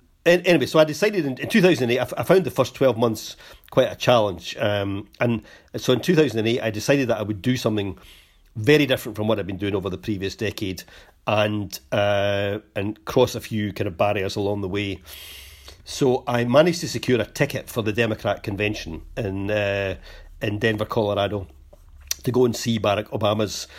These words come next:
um, nomination speech, and, uh, when he was just about to stand for president, and I got a, specifically got an ordinary ticket at the top of the convention centre. I booked into a cheap motel on the edge of town, um, rented a car. I,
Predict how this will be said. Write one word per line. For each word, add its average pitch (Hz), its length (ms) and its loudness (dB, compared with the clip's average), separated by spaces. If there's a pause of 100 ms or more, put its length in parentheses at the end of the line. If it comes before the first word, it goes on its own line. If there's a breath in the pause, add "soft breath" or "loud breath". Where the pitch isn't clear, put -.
(240 loud breath)
um, 101 680 -2
nomination 107 420 -2
speech, - 460 -8 (580 loud breath)
and, 117 560 2 (160)
uh, 107 280 0
when 104 180 -6
he 107 100 -2
was 101 220 -6
just - 240 -8
about 110 220 -2
to - 60 -14
stand 104 220 -2
for - 80 -14
president, 98 560 -4 (100)
and 113 480 0 (440 loud breath)
I 127 100 2
got 120 300 0
a, 120 60 -10
specifically 151 460 0
got 113 200 0
an - 100 -6
ordinary 143 320 4
ticket - 520 -2
at 113 80 -4
the 90 60 -12
top 147 280 2
of 135 60 -4
the 113 60 0
convention 110 420 -2
centre. 110 480 0 (260 loud breath)
I 98 60 -4
booked 151 300 0
into 117 280 2
a 98 60 0
cheap - 320 -4
motel 113 440 0
on 107 80 -2
the 107 140 0
edge 107 160 -2
of 95 100 -12
town, 110 480 -2 (440 loud breath)
um, 104 320 0
rented 123 380 0
a 95 80 -2
car. 113 520 2
I, 98 120 -6